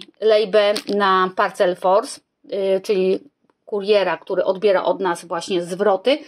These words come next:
żeby w każdej chwili bezpiecznie można było dokonać jakiekolwiek zwrotu i żebyś wszystko zawsze miała. Więc pamiętaj, żeby przynajmniej raz w swoje zamówienie wpisać odpowiednie kody, żeby sobie to zebrać.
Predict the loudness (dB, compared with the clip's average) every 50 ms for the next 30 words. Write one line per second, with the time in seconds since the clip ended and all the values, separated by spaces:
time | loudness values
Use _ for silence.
0 | -18 -20 -20 -20 -10 -6 -2 0 0 -2 -2 -2 0 0 2 2 2 0 2 0
1 | 0 0 0 0 0 -2 -2 0 -2 -4 -2 -2 0 2 2 2 2 2 0 0
2 | 0 0 0 2 0 0 0 0 0 0 0 -2 -4 -4 -4 -4 -2 0 0 0
3 | 0 0 -2 -4 -8 -18 -18 -16 -10 -8 -2 0 2 2 2 2 2 2 2 0
4 | -2 -6 -4 -2 -2 -2 -2 -4 -6 -6 -6 -6 -6 -6 -6 -6 -4 -2 0 0
5 | 0 0 -2 -6 -12 -20 -20 -20 -14 -12 -12 -8 -4 -2 -2 0 0 0 0 0
6 | 0 0 -2 -4 -2 -2 0 0 2 2 2 4 4 2 2 2 0 -4 -8 -14
7 | -4 0 0 0 2 2 0 0 0 0 0 0 0 -2 -4 _ -8 -6 -4 -4
8 | -4 -6 -10 -12 -12 -10 -8 -6 -4 -4 -4 -6 -4 -2 0 0 2 2 0 -2
9 | -4 -10 -20 -20 -20 _ _ -2 0 2 2 2 0 2 0 0 0 -2 -2 0
10 | -2 -2 -2 -4 -8 -10 -2 0 0 0 0 -2 -4 -6 -8 -12